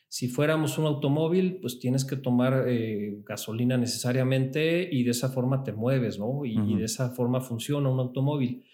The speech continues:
Speaker 1: Eh, nosotros necesitamos alimento para funcionar. Eh, sin alimento realmente morimos,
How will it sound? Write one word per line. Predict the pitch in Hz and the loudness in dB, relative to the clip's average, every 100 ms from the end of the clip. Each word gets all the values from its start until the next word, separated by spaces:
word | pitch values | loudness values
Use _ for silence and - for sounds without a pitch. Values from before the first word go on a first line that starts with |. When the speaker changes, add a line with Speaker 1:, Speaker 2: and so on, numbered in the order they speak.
| - _ - | -20 _ -2
Speaker 1:
Eh, | 127 127 131 | 0 2 2
nosotros | 131 127 - 156 151 180 185 | 2 2 0 -4 -2 -2 0
necesitamos | 151 131 147 151 143 | 0 0 0 -2 0
alimento | 135 139 147 139 127 | 2 2 0 -4 -4
para | 123 123 | -2 -2
funcionar. | 123 120 131 139 - - _ _ _ _ | -2 -2 -2 -2 -6 -16 _ _ _ _
Eh, | 135 123 | 0 2
sin | 123 131 | 2 2
alimento | 123 127 139 147 151 | 2 4 2 0 0
realmente | 139 135 143 135 156 135 - | 2 2 2 0 -4 -6 -12
morimos, | - 120 120 143 156 147 - | -8 0 2 2 -2 -8 -14